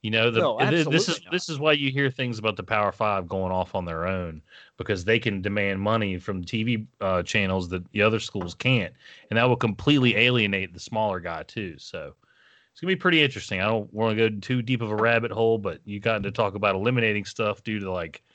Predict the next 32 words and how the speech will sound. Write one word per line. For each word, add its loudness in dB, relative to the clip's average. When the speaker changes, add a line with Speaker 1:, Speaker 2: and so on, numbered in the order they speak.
Speaker 1:
this -10
whole -2
virus 2
thing, -6
and -6
that's, -6
that 2
could -6
be 2
the 4
whole, 2
with, -2
with -4
what 2
we 4
do 4
here 2
at -4
T 0
S 0
R 2
and -2
this -8
podcast. -2
I -8
mean, -4
that -2
could, -6
that -4
could -2
hurt 4
us. 0